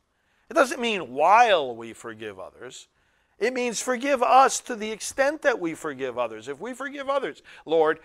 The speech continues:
generously and completely and, and, and, and wholeheartedly, well then, Lord, we're asking you to forgive us generously, wholeheartedly, and, and, and completely. But Lord, watch us carefully,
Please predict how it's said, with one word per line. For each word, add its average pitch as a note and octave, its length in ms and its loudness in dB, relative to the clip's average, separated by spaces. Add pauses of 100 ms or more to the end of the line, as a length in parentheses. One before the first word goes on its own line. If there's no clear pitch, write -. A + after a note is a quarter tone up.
(120)
generously A#3+ 680 0
and G3 120 -6
completely B3 840 -8
and, E3 260 -10
and, D#3 320 -8
and, C#3 420 -8
and B2 300 -12
wholeheartedly, A#3+ 880 -2 (180)
well A3+ 120 0
then, G#3 140 0
Lord, A3 260 0
we're G3 120 0
asking F#3 360 -6
you E3 100 -8
to D#3 100 -10
forgive D3 400 -8
us D3 220 0 (220)
generously, E3 500 -4
wholeheartedly, C#3+ 880 -4
and, A#2+ 220 -8
and, A#2+ 240 -14
and A#2 200 -20
completely. E3+ 440 -8
But D#3 160 -4
Lord, G3+ 260 6
watch G3+ 260 2
us D4+ 120 -12
carefully, G#3+ 580 0